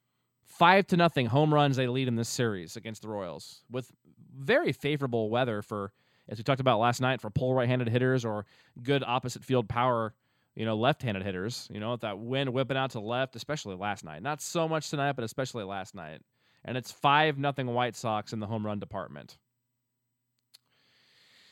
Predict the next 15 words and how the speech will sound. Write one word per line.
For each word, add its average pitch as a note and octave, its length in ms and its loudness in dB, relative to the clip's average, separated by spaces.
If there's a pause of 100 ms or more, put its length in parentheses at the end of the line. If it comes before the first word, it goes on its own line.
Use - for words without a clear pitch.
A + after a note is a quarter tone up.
Stat - 500 6
number G3 180 6
four, E3+ 680 6 (600)
thirty-two. A#3+ 1080 4 (1080)
That's D#3+ 300 4
the G3 140 6
amount E3+ 340 6
of C#3 100 4
home D#3+ 280 4
runs C#3+ 640 4
the C3 80 -2
White C3 300 2
Sox C3+ 340 2
have A#2+ 160 2
slugged B2 640 2